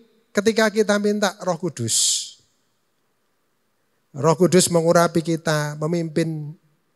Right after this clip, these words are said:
hidup kita, maka kita akan mendapatkan kekuatan. Ya, untuk apa? Untuk mengakui. Kalau salah, ya kita ngomong salah. Lalu kemudian minta maaf. Awalnya, saudara,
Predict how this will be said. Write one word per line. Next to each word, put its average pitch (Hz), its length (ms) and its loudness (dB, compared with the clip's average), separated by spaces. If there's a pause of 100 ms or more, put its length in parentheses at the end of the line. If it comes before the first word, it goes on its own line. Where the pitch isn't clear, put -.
(400)
hidup 160 280 2
kita, 139 600 -4 (600)
maka 226 200 4
kita 240 240 4
akan 233 160 2
mendapatkan 190 600 2
kekuatan. 226 600 2 (1200)
Ya, 220 120 2
untuk 226 240 2
apa? 196 360 2 (560)
Untuk 254 240 2
mengakui. 302 760 4 (920)
Kalau 185 320 6
salah, 165 400 2
ya 240 80 2
kita 254 320 4
ngomong 311 160 0
salah. 311 320 4 (1040)
Lalu 233 160 6
kemudian 262 400 4
minta 269 240 0
maaf. 202 400 -4 (1700)
Awalnya, 285 640 6
saudara, 196 580 6